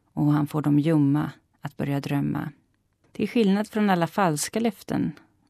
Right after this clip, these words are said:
och varje jordiskt försök att förändra saker,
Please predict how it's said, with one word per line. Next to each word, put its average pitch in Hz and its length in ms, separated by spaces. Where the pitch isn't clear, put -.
och - 120
varje 160 320
jordiskt 196 520
försök 151 540
att - 140
förändra 220 360
saker, 139 640